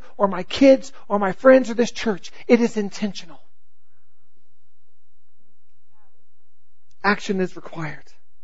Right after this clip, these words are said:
You cannot command a genuine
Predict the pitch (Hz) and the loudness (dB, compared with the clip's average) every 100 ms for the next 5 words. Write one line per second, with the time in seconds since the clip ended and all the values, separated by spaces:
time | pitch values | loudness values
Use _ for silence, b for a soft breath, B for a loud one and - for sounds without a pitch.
0 | - - - - - - - - - - | -10 -10 -10 -10 -10 -10 -10 -10 -8 -8
1 | - - - - - - - - - - | -8 -8 -8 -8 -8 -8 -10 -10 -10 -8
2 | - - - - - - - - - - | -8 -8 -8 -8 -8 -8 -8 -8 -8 -8
3 | - - - - - - - - 175 - | -8 -8 -8 -8 -8 -8 -8 -6 -4 -4
4 | 180 220 233 - - - - - - - | 0 0 -2 -6 -8 -10 -10 -10 -8 -6
5 | 185 175 147 135 131 - - - - - | -4 -4 -6 -8 -10 -10 -10 -10 -10 -10
6 | - - - - - 165 160 135 - 190 | -10 -10 -10 -10 -6 -4 -4 -4 6 6
7 | 214 185 156 151 | 6 2 0 -4